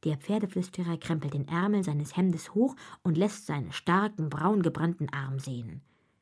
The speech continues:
Zitronella zögert, ihn zu berühren. Und Ponifee sieht es genau. Als sie dem großen Mann endlich die Hand auf das Bismal legt, schaut sie ihn verzückt an.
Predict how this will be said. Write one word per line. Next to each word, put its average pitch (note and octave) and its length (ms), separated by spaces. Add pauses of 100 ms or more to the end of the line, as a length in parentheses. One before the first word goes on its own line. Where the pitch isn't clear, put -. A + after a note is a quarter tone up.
(160)
Zitronella F3 540
zögert, A3+ 460
ihn E3 120
zu D3+ 120
berühren. D3+ 580 (440)
Und D3+ 200
Ponifee A3 580
sieht E3 220
es - 180
genau. D#3+ 560 (640)
Als G3 180
sie F#3 80
dem F3+ 160
großen F3 480
Mann G#3 180
endlich G3 360
die D3+ 140
Hand B3 260
auf - 100
das D3+ 180
Bismal D#3 460
legt, D#3 300 (420)
schaut E3 320
sie - 140
ihn D3+ 120
verzückt - 720
an. F3+ 260